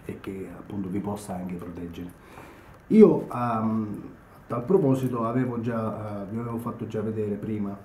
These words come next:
eh, come viene montato questo sulla Sig Sauer, ma l'arma dove praticamente sarà montata questa lampada, eh, sarà appunto la mia Glock diciannove, eh, che è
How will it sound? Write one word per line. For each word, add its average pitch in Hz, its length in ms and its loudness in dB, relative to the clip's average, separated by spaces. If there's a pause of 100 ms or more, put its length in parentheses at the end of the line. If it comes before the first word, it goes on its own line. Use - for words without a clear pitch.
(500)
eh, 98 220 -6
come 113 300 0
viene 107 200 -2
montato 104 720 -4
questo 107 320 -6
sulla 90 500 -10
Sig 135 220 -4
Sauer, 104 400 -6 (540)
ma 160 260 4 (560)
l'arma 110 680 -2 (400)
dove 131 320 6
praticamente 110 600 -2
sarà 104 220 -6
montata 104 580 -4 (580)
questa 127 340 -2
lampada, 110 520 -2 (500)
eh, 104 400 -2
sarà 104 380 -2
appunto 101 540 -4 (140)
la 98 300 -6
mia 113 180 -2
Glock 95 380 -6
diciannove, 104 680 -4 (640)
eh, 90 480 -8
che 101 500 -4
è 92 460 -6